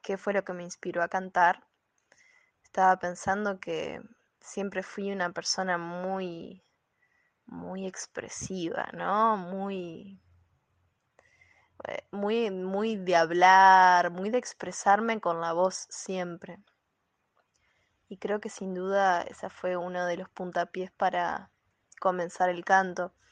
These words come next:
Eh, mi madre en realidad no es profesora de canto, pero canta. Em, canta desde que estoy en la panza.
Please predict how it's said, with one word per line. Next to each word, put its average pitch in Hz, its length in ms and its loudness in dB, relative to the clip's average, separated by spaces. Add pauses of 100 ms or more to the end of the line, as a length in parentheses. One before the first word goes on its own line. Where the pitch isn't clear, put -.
(420)
Eh, 180 720 -4
mi 185 300 -10
madre 214 800 2
en 185 120 -10
realidad 185 300 -2
no 208 140 -2
es 208 120 -4
profesora 202 440 -6
de 175 120 -2
canto, 185 420 -2
pero 190 240 -2
canta. 208 560 0 (1040)
Em, 180 720 -10 (520)
canta 190 480 2
desde 185 300 -4
que 190 100 -16
estoy 190 280 -6
en 180 100 -4
la 175 100 2
panza. 240 760 0